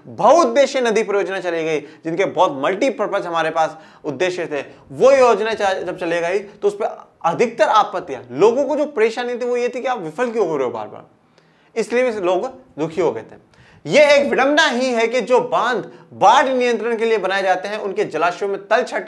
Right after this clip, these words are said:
जमा होने से वे बाढ़ आने का कारण बन जाते हैं। अब देखो, अब यहाँ पर हुआ क्या कि भाई हमने बांध किस लिए बनाया था, बाढ़ का भी नियंत्रण हो। हमने पढ़ा था ना कि भाई विद्युत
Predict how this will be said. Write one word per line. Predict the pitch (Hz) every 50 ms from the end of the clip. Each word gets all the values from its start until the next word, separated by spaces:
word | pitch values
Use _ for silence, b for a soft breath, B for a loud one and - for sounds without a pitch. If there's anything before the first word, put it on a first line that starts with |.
| B B B B -
जमा | 131 170 185 202 208
होने | 180 170 165 170 170
से | 165 202 196
वे | 185 175
बाढ़ | 139 123 151 160 175 165
आने | - 143 143 143 147
का | 147 151
कारण | - 131 123 123 151 202 214 208 B B B -
बन | 123 143 131 120
जाते | 113 117 113 117 120
हैं। | 110 b b b b -
अब | 214 214 180 156
देखो, | 143 131 117 120 113 104 - _ _ _ _ _ _ _ _ _ _ _ _ _ _ _ _ _ _ _ _ _ _ _ _ -
अब | 202 220 214
यहाँ | 220 214 208 208
पर | 208 240
हुआ | 220 165 170 190 220
क्या | 220 220 220 226 220
कि | 208 233
भाई | 240
हमने | 208 196 208 226 220
बांध | 156 - 175 196 220 214
किस | - - 226 214 214 -
लिए | 220 220
बनाया | 190 208 190 185 196
था, | 196 233 220
बाढ़ | 151 127 143 151 165 175
का | 175 185 180
भी | 175 160
नियंत्रण | 147 135 127 117 107 110 107 104 98
हो। | 101 - b b b b -
हमने | - 185 220 240
पढ़ा | 240 196 180 190 214
था | 220 262
ना | 262 277
कि | 269 247
भाई | 262 254
विद्युत | 214 160 170 170 214 220 214 208 B